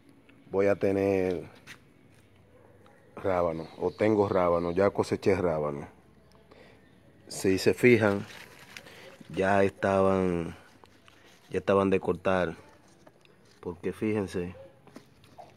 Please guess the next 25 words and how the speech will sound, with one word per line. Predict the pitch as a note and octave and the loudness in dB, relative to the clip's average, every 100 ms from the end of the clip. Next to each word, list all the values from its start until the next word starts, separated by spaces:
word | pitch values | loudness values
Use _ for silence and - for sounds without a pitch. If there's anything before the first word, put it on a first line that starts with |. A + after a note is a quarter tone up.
| - | -18
aquí, | F2+ - G2 F2+ F2 - - - | -16 -8 -4 -4 -8 -20 -20 -20
esta | F2+ - G2+ F#2+ F2+ E2 E2+ | -10 -2 -2 0 -2 -6 -6
ranurita | F#2+ F#2+ F#2 G2 F2 F2 | -4 -2 0 -2 -2 -4
que | E2+ | -4
tienen | D#2+ F#2 F#2 | -4 -2 -2
aquí, | F#2 E2+ E2+ E2+ - - - - - - - - - _ - | -4 -4 -10 -10 -16 -20 -20 -20 -20 -20 -20 -20 -20 _ -10
esto | F2+ - | -8 -2
indica | G2 F#2+ F#2 - F2 F#2 - _ _ _ _ - _ _ - _ - _ - - - - - _ | 0 2 -2 -4 -8 -10 -20 _ _ _ _ -20 _ _ -20 _ -20 _ -20 -20 -20 -20 -20 _
que | - F2 | -8 -4
ya | F#2+ | -4
se | G2+ | -4
está | - F#2+ | -2 -2
llenando. | F#2 F#2 G2+ F#2+ E2 - - _ _ _ _ _ _ _ - - - _ _ - | 0 0 0 -2 -4 -10 -20 _ _ _ _ _ _ _ -20 -20 -20 _ _ -12
Y | F2 | -8
cuando | F2 F2 F2 | -6 -6 -6
se | F#2 | -6
están | - F#2 | -2 0
llenando, | G2+ G2+ G#2 F#2+ F#2 - | 2 4 2 2 -2 -6
cuando | - F2 F2 | -12 -10 -6
están | G2 G2 | -2 2
llenos, | G#2 G2+ F#2+ | 4 4 2
que | F#2+ | -4
están | - F#2+ | -2 0
de | G2 G2 | 2 0
cosechar, | - F#2+ F#2+ G2+ F2 | -2 -6 -4 -4 -6